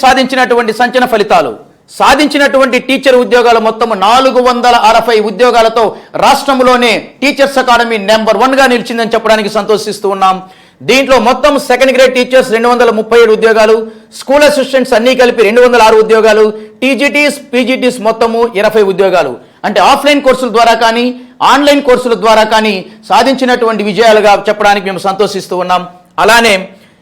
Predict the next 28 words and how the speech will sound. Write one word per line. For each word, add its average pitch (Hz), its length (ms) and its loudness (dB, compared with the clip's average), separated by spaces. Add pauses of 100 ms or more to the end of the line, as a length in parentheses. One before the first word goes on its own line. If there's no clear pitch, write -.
(420)
ఎస్జిటి 311 380 0
విభాగంలో 247 480 2 (340)
డిస్ట్రిక్ట్ - 380 -2
ఫస్ట్ 254 220 -2
ర్యాంక్ 254 240 0
సాధించాం. 233 440 2 (400)
స్కూల్ 277 220 2
అసిస్టెంట్ 240 300 0
మ్యాథమెటిక్స్, 254 560 0 (300)
స్కూల్ 269 260 2
అసిస్టెంట్ 254 300 -2
సోషల్ 240 280 2
స్టడీస్, 254 300 -2 (300)
స్కూల్ 277 220 2
అసిస్టెంట్ 269 300 0
ఫిజికల్ 254 380 -2
సైన్స్, 262 280 0 (300)
స్కూల్ 277 200 0
అసిస్టెంట్ 262 280 -2
బయాలజికల్ 240 460 2
సైన్స్‌ల్లో 220 420 0 (480)
డిస్ట్రిక్ట్లో 269 460 0 (140)
నెంబర్ 247 360 0
వన్గా 294 300 2
నిలిచినటువంటి 233 580 -2 (120)
ఏకైక 233 320 -2
సంస్థ 214 260 -4 (460)
కనిగిరి 254 400 0